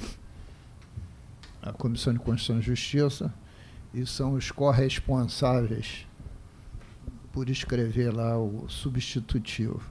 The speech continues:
Bom, então, dito isso, fazer registro rápido.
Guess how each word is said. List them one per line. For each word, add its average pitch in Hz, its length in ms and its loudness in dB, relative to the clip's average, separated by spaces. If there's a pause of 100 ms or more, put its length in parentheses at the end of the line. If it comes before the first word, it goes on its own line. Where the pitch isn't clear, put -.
(880)
Bom, - 160 -2 (1600)
então, 175 200 4
dito 175 320 4
isso, 175 480 8 (580)
fazer 127 340 0
registro 127 640 4
rápido. 151 580 8